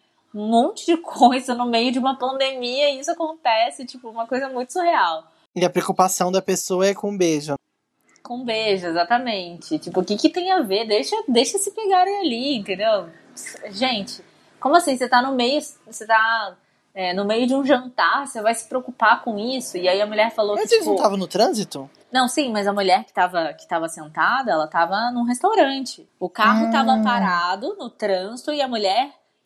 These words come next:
Speaker 1: que agrediu pela primeira vez, ela estava sentada tomando, é, cerveja e comendo. Então, se,
Speaker 2: Nossa.
Speaker 1: cara, se concentra ali no que você tá fazendo, deixa o outro fazer o que ele quiser ali, tipo, não tá agredindo ninguém, né?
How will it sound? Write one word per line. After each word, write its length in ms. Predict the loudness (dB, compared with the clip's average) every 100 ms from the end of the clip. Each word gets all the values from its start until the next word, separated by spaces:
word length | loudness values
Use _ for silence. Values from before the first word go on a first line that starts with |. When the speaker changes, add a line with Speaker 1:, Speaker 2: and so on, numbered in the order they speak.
| -4
Speaker 1:
que 140 | 2
agrediu 680 | 4 4 0 0 -4 -4 -4
pela 240 | -2 2 2
primeira 340 | 0 -4 -2
vez, 240 | -2 0 0
ela 120 | 0
estava 280 | 4 4 4
sentada 920 | -2 -4 -6 -4 0 0 -2 -2 -2 -2
tomando, 1300 | -2 0 0 0 0 0 2 2 2 2 0 -2 -6 _ _ _ _ _
é, 280 | -2 2 2
cerveja 840 | 0 0 0 2 2 2 0 0 0 -2 -2
e 180 | -4 0
comendo. 800 | 6 6 4 0 0 -2 -6 -10 _ _ _ _ -4
Então, 200 | -2 0
se, 120 | 2
Speaker 2:
Nossa. 600 | 2 2 0 -2 -4 0
Speaker 1:
cara, 320 | 2 0 -2
se 140 | -8
concentra 480 | -8 -6 -4 -4 0
ali 180 | 0 0
no 100 | -2
que 80 | -4
você 120 | -2
tá 100 | -2
fazendo, 640 | 0 2 2 -2 -2 -2
deixa 340 | 0 0 0 -2
o 40 | 2
outro 380 | 2 0 -2
fazer 280 | 0 2 2
o 40 | 0
que 80 | -2
ele 100 | -2
quiser 460 | -4 -4 0 0
ali, 280 | 0 -6 -12
tipo, 220 | -12 -4
não 100 | -4
tá 120 | 0 0
agredindo 460 | 0 0 -2 -2
ninguém, 520 | -2 -2 -2 -2 -2 -4
né? 240 | -12 -14